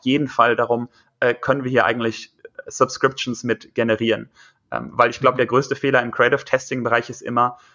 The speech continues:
Speaker 1: dass man zu viel Wert darauf legt, dass die Click-through-Rate am Ende hoch,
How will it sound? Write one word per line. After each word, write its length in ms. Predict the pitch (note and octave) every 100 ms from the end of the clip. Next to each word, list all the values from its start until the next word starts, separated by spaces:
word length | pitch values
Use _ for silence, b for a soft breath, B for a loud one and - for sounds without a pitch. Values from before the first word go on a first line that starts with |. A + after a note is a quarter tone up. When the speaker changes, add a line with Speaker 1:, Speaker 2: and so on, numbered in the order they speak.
| b _ _ _ -
Speaker 1:
dass 240 | B2 -
man 400 | B2 A#2+ G#2 - -
zu 160 | D#3
viel 180 | D3+ C3
Wert 180 | A#2 B2
darauf 280 | B2+ A#2 A#2
legt, 200 | B2+ -
dass 140 | A#2
die 80 | B2
Click-through-Rate 580 | - D#3 - A#2+ A2 -
am 120 | A#2+
Ende 180 | A#2 A2+
hoch, 220 | C3